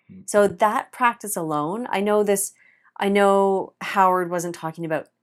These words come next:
Speaker 2: retention so much as, as more of the, the speed of things, but even just retaining and using his tips to just retain things better, um,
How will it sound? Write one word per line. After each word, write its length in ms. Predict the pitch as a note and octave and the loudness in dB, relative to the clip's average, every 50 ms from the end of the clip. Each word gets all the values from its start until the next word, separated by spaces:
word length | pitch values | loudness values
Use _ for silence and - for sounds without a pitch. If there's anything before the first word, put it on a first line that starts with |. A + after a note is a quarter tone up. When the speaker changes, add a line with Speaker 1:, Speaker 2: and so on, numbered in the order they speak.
| _ - | _ -14
Speaker 2:
retention 680 | D#3+ D3+ - - - F3+ F3 F3+ F3+ - G#3 G3+ G3 | -14 -14 -14 -16 -12 -10 -10 -10 -10 -8 -8 -8 -6
so 160 | - A3 G#3 | -6 -8 -6
much 240 | G#3 A3 A#3 A3 - | -6 -6 -8 -8 -10
as, 180 | F3+ D#3+ D#3+ - | -10 -10 -10 -10
as 240 | - - D#3+ D3 D#3 | -10 -10 -10 -8 -8
more 180 | D3+ D3 C#3+ | -8 -8 -8
of 100 | C#3 C#3+ | -10 -10
the, 240 | D3 C#3+ C#3 C3+ - _ _ | -12 -12 -12 -12 -14 _ _
the 120 | - D#3 | -14 -12
speed 420 | - - - _ - D3 D3+ D#3+ F#3 | -10 -10 -12 _ -8 -6 -6 -6 -6
of 80 | F3+ | -8
things, 420 | - - A3+ B3 C4+ D4 C#4+ - _ _ _ _ _ _ _ _ _ _ _ - | -10 -10 -10 -8 -8 -8 -10 -10 _ _ _ _ _ _ _ _ _ _ _ -12
but 120 | F#3+ D3+ | -10 -8
even 240 | C3+ A#3 A3+ C4 B3+ | -6 -6 -4 -4 -4
just 240 | B3 A#3+ A#3+ - - | -4 -6 -8 -6 -10
retaining 880 | F3+ E3+ E3+ - - - - D#3+ D#3+ E3+ E3+ D#3 C3+ C3 C#3 - D3 _ _ _ _ _ _ _ _ _ _ - | -10 -10 -10 -12 -16 -14 -10 -8 -6 -6 -6 -6 -8 -8 -12 -16 -18 _ _ _ _ _ _ _ _ _ _ -10
and 220 | F3+ F3+ F3+ F3 | -8 -6 -4 -4
using 320 | F3+ F#3 F3 F#3 F#3 E3+ | -4 -4 -4 -4 -6 -6
his 240 | E3+ F3 E3 D#3+ - | -6 -8 -8 -10 -10
tips 320 | - - E3+ E3+ - - - | -8 -10 -10 -10 -10 -14 -12
to 100 | - D3+ | -12 -12
just 220 | - E3 D3+ - | -10 -12 -12 -10
retain 500 | E3 D#3 D3+ - - D#3+ D#3 D3+ D#3 F3 | -10 -10 -10 -12 -16 -12 -10 -8 -8 -8
things 360 | E3+ G3+ G3+ G#3 G#3+ G#3 G#3+ - _ _ _ _ _ _ | -8 -8 -8 -8 -8 -10 -12 -14 _ _ _ _ _ _
better, 480 | - F3 E3+ E3+ G3 G#3+ B3 D4 D4+ - _ _ _ _ _ _ _ _ _ _ _ - | -2 -2 -2 -2 -2 -4 -6 -8 -10 -14 _ _ _ _ _ _ _ _ _ _ _ -10
um, 580 | - F3 E3+ E3+ E3+ E3+ E3+ E3+ E3 E3 E3 | -6 -4 -4 -2 -2 -4 -4 -6 -8 -8 -10